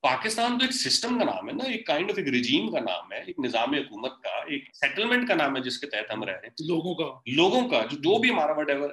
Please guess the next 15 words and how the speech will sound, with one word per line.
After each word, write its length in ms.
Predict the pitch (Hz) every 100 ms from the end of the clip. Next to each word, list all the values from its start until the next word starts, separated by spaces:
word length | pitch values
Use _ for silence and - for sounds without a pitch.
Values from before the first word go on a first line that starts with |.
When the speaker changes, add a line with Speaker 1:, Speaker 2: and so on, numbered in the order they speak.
| -
Speaker 1:
culture 360 | 131 123 175 135
है, 100 | -
उसका 300 | - - 294
नाम 220 | 160 110
है। 80 | - _ -
उसको 520 | 247 - - - 302
अगर 200 | 285 285
आप 240 | 269 247 226
dissect 380 | 202 190 233 -
करने 280 | 208 214
बैठोगे 400 | 185 160 180 190
तो 160 | 269 254
वो 100 | 247
बहुत 260 | - 208 233
problematic 680 | 247 233 247 220 214 -